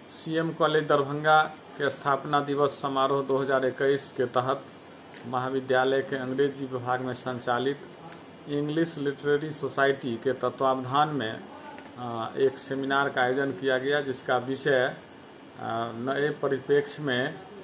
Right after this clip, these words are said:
अंग्रेजी भाषा अध्ययन था और जिसमें मुख्य वक्ता के रूप में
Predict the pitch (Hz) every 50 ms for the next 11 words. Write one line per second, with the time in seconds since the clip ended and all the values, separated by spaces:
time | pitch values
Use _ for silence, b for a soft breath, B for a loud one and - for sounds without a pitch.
0 | - - - - - - - - 131 135 135 139 143 147 151 165 165 143 120 131
1 | 135 131 - - 135 131 135 - - - - - - - - - - - - 135
2 | 123 120 123 131 131 123 113 101 98 - - - - - - - - - - -
3 | - 110 107 - - - - 120 131 135 - - - 127 123 123 123 120 120 127
4 | 127 - 147 147 139 127 123 135 151 - - - - - - - 131 147 151 151
5 | - - - 139 135 - - - - - - - - - - - - - 120 120
6 | 123 123 - - - - 160 151 147 - 143 131 131 139 139 135 151 147 135 120
7 | 113 117 123 139